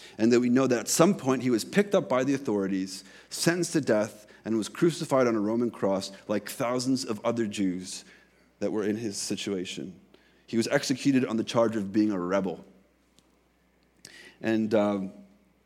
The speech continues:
this happened during the Passover time,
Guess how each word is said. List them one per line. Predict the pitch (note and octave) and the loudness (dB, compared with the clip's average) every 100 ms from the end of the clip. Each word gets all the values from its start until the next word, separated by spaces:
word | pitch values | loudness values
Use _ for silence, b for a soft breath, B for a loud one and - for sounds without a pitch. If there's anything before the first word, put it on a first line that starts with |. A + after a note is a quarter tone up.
| - | -6
this | A#2+ C#3 | -4 2
happened | B2+ A#2+ G#2+ G#2 - | 2 2 0 -2 -4
during | G#2+ G#2 G#2 | -2 0 0
the | G2 | -2
Passover | - G#2 - F#2+ F2 | -2 -2 -2 -6 -6
time, | - - - - | -8 -12 -12 -14